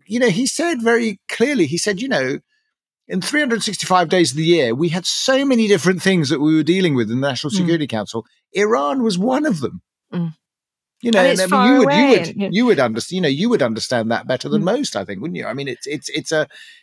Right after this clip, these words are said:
Speaker 1: it's one of many topics that you're dealing with, and it may not be the most important.
Speaker 2: But I think it's, uh, Iran's such a good example
Speaker 1: Mm.
Speaker 2: because,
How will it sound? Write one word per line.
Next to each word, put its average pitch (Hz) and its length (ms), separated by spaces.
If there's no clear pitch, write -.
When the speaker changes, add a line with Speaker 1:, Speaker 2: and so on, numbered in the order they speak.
Speaker 1:
it's - 160
one 156 460
of 165 120
many 190 280
topics - 440
that 131 100
you're 143 140
dealing 151 240
with, 95 360
and 170 120
it 170 140
may 220 180
not 220 160
be 233 100
the 233 180
most 240 160
important. 165 480
Speaker 2:
But 208 140
I 214 120
think 240 180
it's, 202 160
uh, - 40
Iran's 240 300
such - 380
a - 20
good 190 180
example 143 580
Speaker 1:
Mm. - 120
Speaker 2:
because, 175 680